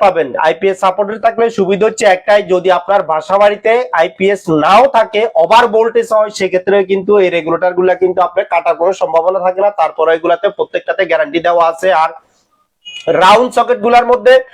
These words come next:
প্রতিটা রাউন্ড সকেটে কিন্তু এখন বর্তমানে বত্রিশ অ্যাম্পিয়ার করা। normally একটা সকেট থাকে হচ্ছে যে পনেরো অ্যাম্পিয়ার, ষোলো অ্যাম্পিয়ার, আর এই সকেট গুলা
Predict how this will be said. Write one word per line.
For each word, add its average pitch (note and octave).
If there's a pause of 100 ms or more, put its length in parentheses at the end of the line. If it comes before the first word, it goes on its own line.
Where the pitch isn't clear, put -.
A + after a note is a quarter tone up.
(280)
প্রতিটা G#3+
রাউন্ড G#3+
সকেটে A#3 (100)
কিন্তু A3+ (100)
এখন G#3 (120)
বর্তমানে G#3 (460)
বত্রিশ A#3+
অ্যাম্পিয়ার G3
করা। D#3+ (140)
normally G#3 (100)
একটা G3+ (180)
সকেট F#3+ (100)
থাকে G#3
হচ্ছে G#3
যে A3 (140)
পনেরো F#3
অ্যাম্পিয়ার, F#3
ষোলো F#3+
অ্যাম্পিয়ার, F3+
আর D#3+
এই D3+
সকেট E3
গুলা F#3